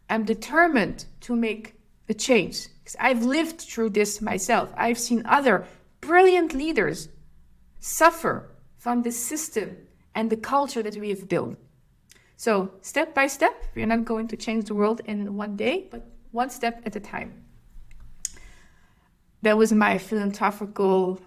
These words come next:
outburst. I apologize. <laughs> So let's go back to, to how decision-making could have played a part. At the time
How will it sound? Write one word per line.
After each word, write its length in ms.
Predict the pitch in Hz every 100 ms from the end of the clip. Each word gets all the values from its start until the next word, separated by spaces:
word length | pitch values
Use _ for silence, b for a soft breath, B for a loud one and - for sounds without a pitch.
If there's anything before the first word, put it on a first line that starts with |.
| -
outburst. 540 | 196 208 214 302 - - - - -
I 100 | 233
apologize. 840 | 202 - 175 202 208 - - -
<laughs> 60 | - - - - - - - _ - B B B B B -
So 240 | - 240
let's 220 | 233 247
go 220 | - 254 226
back 360 | 226 359 - -
to, 340 | 233 220 202 -
to 200 | 214 202
how 280 | 202 262 262
decision-making 1080 | 233 - - 302 262 240 220 180 - 185 -
could 180 | 214
have 380 | 196 202 185 - _
played 380 | - 185 175 175
a 80 | 175
part. 380 | - - - - b b b -
At 140 | 247
the 60 | 247
time 600 | - - 403 247 262 381